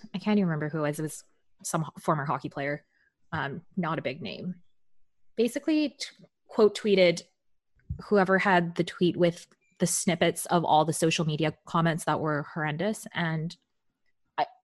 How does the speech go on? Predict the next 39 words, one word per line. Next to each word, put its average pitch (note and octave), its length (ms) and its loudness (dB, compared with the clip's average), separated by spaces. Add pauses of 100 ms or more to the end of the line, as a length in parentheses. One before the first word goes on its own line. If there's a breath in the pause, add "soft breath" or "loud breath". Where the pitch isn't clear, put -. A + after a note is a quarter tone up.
(200)
I G#3 80 6
get G3+ 280 6
the G#3+ 120 6
intent. - 320 0
I D3 80 2
think E3 160 -4
he F3 100 -2
was D#3 100 -2
trying C#3 300 -4
to D3+ 120 -8 (100)
be D#3 360 -10 (600)
helpful - 400 -4
and E3 160 0
essentially D#3 460 -6
say, - 320 -10
like, D#3 160 -8
"I, C#3+ 180 -4 (680)
you E3+ 120 -4
know, C3+ 260 -6 (240)
every D#3+ 240 0
team D3 160 -8
that C3+ 120 -8
I've C#3 200 -4
been D3+ 120 -10
on, D#3 220 -10
we, C#3+ 140 -10 (120)
like, E3 300 -8
your E3+ 240 -4
teammates D3 460 -6
and C3+ 80 -8
I C3 60 -8
would D#3 120 -10
stand - 220 -10
with E3+ 100 -12
these F3 220 -6
people." G3 340 0
He F#3 280 -2 (220)
basically G3 420 2
said, D3+ 280 -4